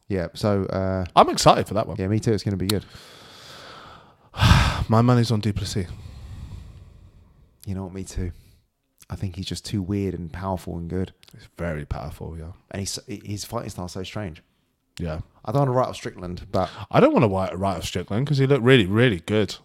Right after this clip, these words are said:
Speaker 2: against, uh,
Speaker 1: Adesanya.
Speaker 2: Yeah. But I, my money on, is on Duplessis. Do you think if he wins that,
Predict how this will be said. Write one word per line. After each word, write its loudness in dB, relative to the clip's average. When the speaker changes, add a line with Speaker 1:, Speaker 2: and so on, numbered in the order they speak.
Speaker 2:
against, -8
uh, -6
Speaker 1:
Adesanya. 0
Speaker 2:
Yeah. -6
But 6
I, 4
my 0
money 2
on, -6
is -6
on -2
Duplessis. -4
Do -6
you 0
think 2
if -2
he 2
wins 0
that, 0